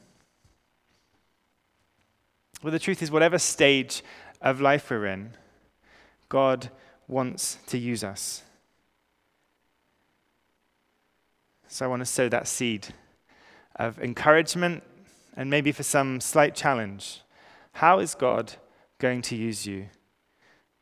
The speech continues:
now, in this second half of twenty twenty-one,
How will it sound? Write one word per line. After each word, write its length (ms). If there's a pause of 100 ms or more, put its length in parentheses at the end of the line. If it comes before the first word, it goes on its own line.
now, 460 (960)
in 160
this 120
second 420
half 520 (1500)
of 120
twenty 320
twenty-one, 640